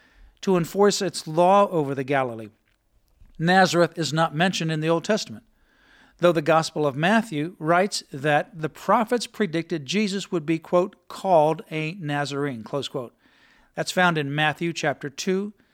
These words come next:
verse twenty-three. This likely refers to Isaiah eleven one, where it refers to the Messiah as a, quote, "branch," close quote, "that would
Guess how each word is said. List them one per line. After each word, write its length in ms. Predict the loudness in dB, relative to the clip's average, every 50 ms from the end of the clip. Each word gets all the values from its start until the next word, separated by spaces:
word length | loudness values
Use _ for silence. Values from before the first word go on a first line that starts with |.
| _ _ _ _ _ _ _
verse 260 | -2 0 0 0 0
twenty-three. 640 | -4 -6 -6 -6 -6 -8 -10 -12 -14 -14 -16 -20 _ _ _ _ _ _ _ _ _ _ _ _ _ _ _
This 240 | 2 2 2 4 2
likely 400 | 2 2 4 2 4 2 0 2
refers 560 | 2 2 0 -2 -2 0 0 0 0 -2 -4 -6
to 280 | -6 -4 -4 -4 -4 -2
Isaiah 520 | -2 -2 -2 -2 0 0 0 2 0 0 -2
eleven 600 | -4 -4 -4 -2 -2 -4 -4 -6 -8 -8 -10 -8
one, 380 | -4 -2 -2 -2 -2 -4 -6 -12 -18 _ _ _ _ _
where 260 | -6 -2 -2 -2 -2
it 40 | -2
refers 460 | -4 -8 -8 -4 0 0 0 0 0
to 140 | -4 -8 -10
the 100 | -10 -8
Messiah 500 | -8 -6 -4 -2 0 2 2 2 0 0 -2
as 180 | -4 -6 -4
a, 140 | -4 -6 -6
quote, 420 | -6 -2 0 0 0 0 -2 -8 -6
"branch," 540 | -2 0 2 2 2 0 -4 -8 -12 -14
close 240 | -10 -8 -8 -8 -6
quote, 360 | -6 -4 -4 -4 -4 -6 _ _ _ _ _ _ _ _ _ _ _ _ _ _
"that 240 | 0 2 2 2 2
would 240 | 0 -2 -2 -4